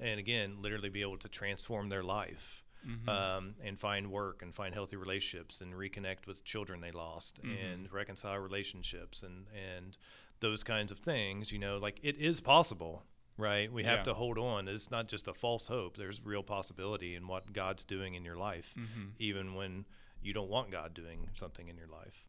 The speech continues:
Speaker 2: Yeah, yeah. And
Speaker 1: Yeah.
Speaker 2: he was a, I mean, he was also an outspoken man of faith himself.
Speaker 1: Yeah.
Speaker 2: I don't know how much that played into it. Um, I know that,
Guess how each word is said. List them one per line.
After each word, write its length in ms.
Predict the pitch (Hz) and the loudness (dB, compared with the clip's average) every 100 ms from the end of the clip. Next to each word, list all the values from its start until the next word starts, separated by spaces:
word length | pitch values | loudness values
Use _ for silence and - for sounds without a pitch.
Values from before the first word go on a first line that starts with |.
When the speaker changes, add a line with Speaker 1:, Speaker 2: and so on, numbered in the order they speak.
| - | -10
Speaker 2:
Yeah, 300 | - 95 92 110 - - - | -2 0 0 -4 -14 -16 -10
yeah. 260 | 90 87 82 - - | -8 -6 -10 -10 2
And 60 | 147 | 8
Speaker 1:
Yeah. 120 | 143 | 8
Speaker 2:
he 60 | 139 | 8
was 180 | 135 131 | 4 4
a, 260 | 110 101 | 2 2
I 60 | 98 | 0
mean, 440 | 107 101 95 92 - - - - - - | -2 -2 -4 -6 -10 -12 -14 -16 -16 -6
he 80 | 123 | 0
was 100 | 123 | 4
also 280 | 113 113 - | 4 4 2
an 80 | 95 | 2
outspoken 580 | 98 - 98 98 95 95 | 2 0 -2 -2 -2 -2
man 220 | 90 95 | 0 -2
of 80 | 104 | -2
faith 280 | 95 104 117 | 0 -2 -2
himself. 460 | 92 - 104 143 - - - - | -6 0 0 0 -4 -14 -14 -4
Speaker 1:
Yeah. 200 | 107 135 - | 0 0 4
Speaker 2:
I 100 | 110 | 6
don't 100 | 117 | 8
know 80 | |
how 60 | 113 | 6
much 140 | 110 - | 6 2
that 140 | 98 - | -4 0
played 180 | 92 | 2
into 340 | 95 95 92 90 | 2 -2 -2 -2
it. 140 | 90 - - | -2 -6 -6
Um, 420 | 90 90 90 90 | -2 -2 -4 -4
I 80 | 107 | -2
know 200 | 110 120 | 2 2
that, 420 | 113 104 95 87 | 4 4 2 0